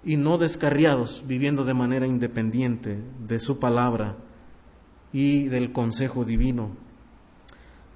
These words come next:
La Escritura en Daniel cuatro veintinueve, ¿verdad?, nos,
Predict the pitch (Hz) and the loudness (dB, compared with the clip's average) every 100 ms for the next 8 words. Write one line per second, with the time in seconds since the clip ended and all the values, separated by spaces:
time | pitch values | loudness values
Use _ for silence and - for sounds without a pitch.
0 | - 135 135 147 143 180 175 160 143 147 | -4 0 2 2 2 6 8 8 4 4
1 | 156 165 156 170 165 160 156 156 151 175 | 4 4 4 4 4 2 0 0 2 2
2 | 160 151 160 143 151 156 151 - - | 2 2 2 2 2 0 -2 -8 -14